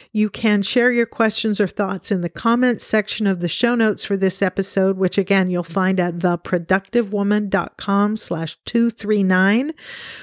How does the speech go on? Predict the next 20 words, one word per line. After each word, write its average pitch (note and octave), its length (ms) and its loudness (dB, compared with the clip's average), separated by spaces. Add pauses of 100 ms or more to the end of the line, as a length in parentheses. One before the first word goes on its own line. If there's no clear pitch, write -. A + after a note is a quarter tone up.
(120)
Or F4 180 4
you D#4+ 120 4
can A#3 140 2
post A3 360 2
a - 20 2
comment G3+ 380 0
or G3 60 -2
question G3 500 0
on F#3 100 2
the F3+ 80 -2
Productive F3 500 -2
Woman's F3 400 -4
Facebook - 580 -2
page F3+ 460 0 (280)
or E4 180 0
in C#4 140 2
the A#3+ 100 0 (240)
community G3+ 560 2
Facebook F#3 600 -2
group. D#3+ 480 -6